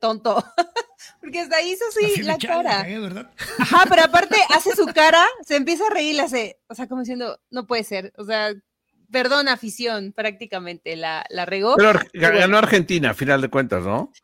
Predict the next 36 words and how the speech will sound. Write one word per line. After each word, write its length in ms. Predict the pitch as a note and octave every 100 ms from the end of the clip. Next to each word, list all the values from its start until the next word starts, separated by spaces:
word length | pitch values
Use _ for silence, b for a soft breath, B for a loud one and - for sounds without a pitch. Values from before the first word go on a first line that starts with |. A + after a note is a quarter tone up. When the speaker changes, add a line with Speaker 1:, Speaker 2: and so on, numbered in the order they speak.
| -
Speaker 1:
Al 140 | D#4
final 220 | F4 F#4+ A4 F4 - B3
ganó 300 | D4 D4+ D#4+
Argentina, 720 | E4 E4 D#4 D4+ D4+ E4 D#4
no 260 | A3+ A#3 G#3+
como 480 | C4 A#3+ A3+ G#3
debía 340 | G3 G3+ G#3+ G#3+
ser, 200 | A3 C4+ - _ _ -
pero 460 | A3+ A#3 B3+ A#3+
ganaron 720 | F#3+ F#3+ G#3+ C4 D#4+ E4+ C#4+
dos 220 | F#3+ A3 A#3+
a 60 |
cero. 380 | B3 D#4 E4 F#4+ b b
Ahorita, 640 | - A#3 C4 E4 G#4+ - A#3
de 160 | A3
hecho, 280 | A3+ A3 C#4+
se 80 | A#3+
está 220 | G#3 A#3+
llevando 380 | A#3 A3+ A3+ A3+
a 100 | A3
cabo 220 | A3 A3
el 60 | C#3
Speaker 3:
Partidazo 600 | - B2 A2+ B2 B2+ C#3
el 60 | G#2+
de 40 |
Speaker 1:
de, 60 | G#2
Speaker 3:
ahorita. 580 | F#2 F#2 - - - _ -
Speaker 1:
el 180 | A3+ A3+
de 60 |
Speaker 2:
¿Cuál, 180 | A#3 A#3
cuál, 140 | A#3+
Speaker 1:
Perú 240 | A#3 B3+ F#4
Speaker 2:
cuál, 220 | A#4 A#4 -
cuál? 180 | A#3 A3+
Speaker 1:
con 80 | -
Chile. 520 | - A3+ F3 C#3+